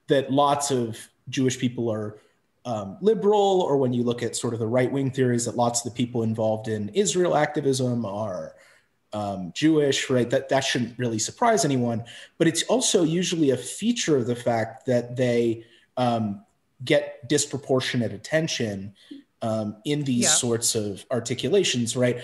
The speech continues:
Speaker 1: So, I mean, the fact that Rothblatt is coming up in this stuff, and I mean, uh, Chris and I, I think, have both talked about this at some length, um, on Twitter. Uh,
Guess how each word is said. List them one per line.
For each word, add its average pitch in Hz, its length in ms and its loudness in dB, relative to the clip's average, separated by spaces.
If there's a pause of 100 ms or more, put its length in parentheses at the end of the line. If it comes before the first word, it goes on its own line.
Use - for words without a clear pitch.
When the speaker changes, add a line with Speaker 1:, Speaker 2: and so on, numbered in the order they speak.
(160)
Speaker 1:
So, 147 180 4
I 147 60 2
mean, 156 180 4
the 151 60 4
fact 196 340 2
that 135 140 2
Rothblatt 143 580 2
is 117 160 2
coming 113 320 -4
up 113 160 -2
in 110 140 -2
this 107 160 -2
stuff, - 800 0
and 143 180 2
I 143 60 2
mean, 135 400 2
uh, 127 160 -2
Chris - 260 0
and 135 100 2
I, 120 240 2
I 135 60 4
think, 127 160 0
have 117 140 -4
both 185 260 0
talked 139 260 0
about 120 220 -2
this 113 220 -2
at 107 80 -4
some 127 260 -2
length, 180 320 -2 (400)
um, 135 320 -2 (180)
on 120 220 -4
Twitter. 135 680 2
Uh, 135 220 -2